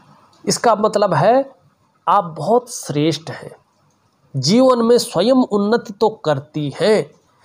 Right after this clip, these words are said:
जो आपसे जुड़ता है या आपके संसर्ग में आता है उसे भी आप उन्नति करने में सहायता प्रदान करती हैं, एक सहयोगी बन के रहती हैं।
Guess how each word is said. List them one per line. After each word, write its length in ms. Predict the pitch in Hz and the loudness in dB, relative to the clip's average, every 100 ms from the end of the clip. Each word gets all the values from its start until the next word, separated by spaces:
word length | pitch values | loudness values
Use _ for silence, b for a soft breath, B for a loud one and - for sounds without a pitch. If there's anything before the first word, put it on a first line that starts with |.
| b b | b b
जो 200 | 151 240 | 0 2
आपसे 540 | - 185 196 - - 196 | 4 2 0 -2 -4 -2
जुड़ता 500 | 143 151 151 185 175 | 0 -2 0 0 0
है 280 | 117 117 - | -2 -12 -6
या 80 | 170 | -4
आपके 360 | 165 185 185 202 | 0 -2 -2 -4
संसर्ग 580 | - 170 165 143 175 196 | -2 -2 -4 -2 -2 0
में 180 | 202 180 | 0 0
आता 360 | 147 127 - 151 | 0 -2 0 0
है 260 | 117 110 _ b b b b | -2 -10 _ b b b b
उसे 320 | 233 - 247 254 | -2 0 2 2
भी 240 | 196 269 277 | 2 0 2
आप 200 | 180 196 185 | 0 0 -2
उन्नति 460 | 190 185 196 196 | -6 -2 -4 -4
करने 340 | 196 175 175 170 | -2 -2 -2 -2
में 140 | 180 | -2
सहायता 420 | 170 139 135 139 139 | -2 0 0 0 -2
प्रदान 420 | 135 123 120 120 | 0 -2 -2 -2
करती 380 | - - - - | -6 -10 -12 -20
हैं, 200 | - 143 _ _ _ _ _ - | -18 -20 _ _ _ _ _ -2
एक 200 | 277 - | 0 0
सहयोगी 760 | - - 180 180 170 190 202 247 | -2 0 2 2 4 2 2 2
बन 220 | 196 185 | 0 -2
के 160 | 147 139 | -2 -6
रहती 400 | 117 113 - 117 | -6 -14 -18 -20
हैं। 200 | - | -18